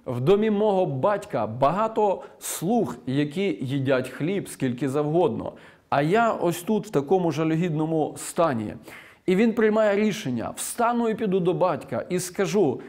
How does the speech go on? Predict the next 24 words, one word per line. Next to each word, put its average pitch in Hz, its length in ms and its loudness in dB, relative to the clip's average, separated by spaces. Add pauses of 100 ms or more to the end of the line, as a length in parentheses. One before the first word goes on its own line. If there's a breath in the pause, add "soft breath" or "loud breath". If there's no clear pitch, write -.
(120 loud breath)
згрішив 175 720 0
я 123 160 2
проти 226 400 -2
тебе 175 580 0 (380 loud breath)
і 214 200 2
перед 165 380 2
небом. 131 520 0 (260 loud breath)
Я 175 180 4
недостойний 208 720 2
називатися 185 760 0
твоїм 147 360 -2
сином, 131 440 -2 (260 loud breath)
але 151 260 2
прийми 185 380 0
мене 208 260 0
хоча 202 420 -2
б 185 140 2
в 156 60 -4
число 160 840 -2
твоїх 143 440 2 (120)
слуг». 143 580 0 (440 loud breath)
І 151 80 4
коли 214 360 2
цей 226 420 0